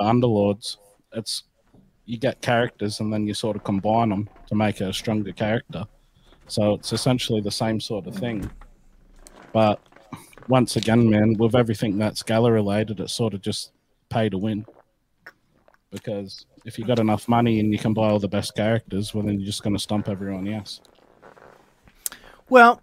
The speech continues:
Speaker 2: I, I think gaming itself has kinda moved into the pay-to-win category for pretty much everything from what I've been reading and seeing and hearing.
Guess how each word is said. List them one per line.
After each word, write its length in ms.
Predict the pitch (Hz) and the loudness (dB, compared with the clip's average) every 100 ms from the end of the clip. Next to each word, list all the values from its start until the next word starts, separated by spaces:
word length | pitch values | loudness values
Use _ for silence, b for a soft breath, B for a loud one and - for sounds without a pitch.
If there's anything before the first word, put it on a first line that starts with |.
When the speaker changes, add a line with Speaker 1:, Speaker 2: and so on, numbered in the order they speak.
| _ - | _ 2
Speaker 2:
I, 220 | 214 214 - | 4 4 4
I 140 | 202 | 4
think 520 | 208 285 294 - - b b b b b b b b _ b b b b - | 4 2 0 -2 -10 b b b b b b b b _ b b b b 2
gaming 500 | 240 359 349 196 165 | 4 4 4 2 0
itself 720 | - 170 - - 185 175 - | -2 -2 -2 4 6 6 4
has 200 | 131 - | 0 0
kinda 300 | - 147 139 | -2 -2 0
moved 340 | 143 147 139 | 2 0 0
into 180 | 151 151 | -2 -2
the 120 | 127 | -4
pay-to-win 680 | - - 156 139 131 139 135 | -6 -2 2 2 2 2 0
category 640 | 139 151 147 127 139 139 | -2 -2 -2 0 0 0
for 180 | 139 131 | 0 -6
pretty 280 | - 156 151 | -4 -2 -2
much 300 | 139 135 147 | -2 -2 2
everything 520 | 151 180 139 139 127 | 2 2 -2 -4 -6
from 220 | - 131 | -4 -2
what 160 | 135 143 | 2 2
I've 180 | 139 127 | 2 0
been 260 | 127 123 | -4 -2
reading 520 | 131 160 165 170 160 | 0 2 4 2 2
and 140 | 135 123 | -2 -2
seeing 480 | - 180 175 170 147 | -2 2 2 2 0
and 100 | 123 | -2
hearing. 540 | 143 160 165 170 165 | 0 4 4 4 0